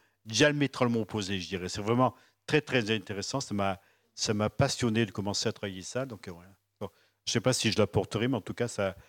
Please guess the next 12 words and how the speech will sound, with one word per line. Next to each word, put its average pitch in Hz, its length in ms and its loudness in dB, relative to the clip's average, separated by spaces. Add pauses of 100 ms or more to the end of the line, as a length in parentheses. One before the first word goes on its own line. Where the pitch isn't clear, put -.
(220)
ça - 140 0
sera - 180 4
pour 101 220 2
moi. 90 160 2 (2250)
Que 175 80 8
Dieu 165 220 8
nous 165 260 4
aide 180 220 6
à, 117 220 8
hum, 107 440 0 (280)
être 123 300 6
juste, 147 460 2